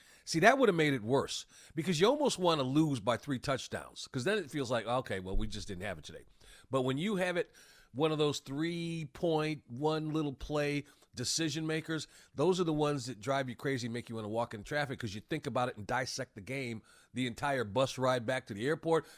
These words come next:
then on the flight back, and then, you know, for the, however long it takes for you to get over that. But this was, it was like a J V team that first half, and, and, and,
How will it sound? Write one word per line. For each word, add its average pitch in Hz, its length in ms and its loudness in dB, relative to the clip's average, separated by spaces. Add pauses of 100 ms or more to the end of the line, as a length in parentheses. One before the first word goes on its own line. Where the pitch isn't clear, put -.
then 120 160 -2
on 117 100 0
the 110 80 -6
flight 107 320 -4
back, 156 340 0 (280)
and 110 120 -6
then, 123 240 -4
you 135 120 0
know, 107 220 0
for 131 200 0
the, 113 80 0
however 143 420 4
long 139 240 4
it 127 100 -4
takes 135 200 -4
for - 80 -8
you 117 60 -2
to 113 80 -4
get 107 180 -4
over 107 220 -2
that. 78 240 -10 (960)
But 98 220 -6
this 180 260 4
was, 117 340 -2
it 170 200 -2
was 104 240 -6
like 104 180 -4
a 98 60 -8
J 117 260 -6
V 123 240 -6
team 110 240 -8
that 95 140 -10
first 95 300 -8
half, 127 360 -6 (800)
and, 107 340 0
and, 98 340 -6
and, 95 280 -8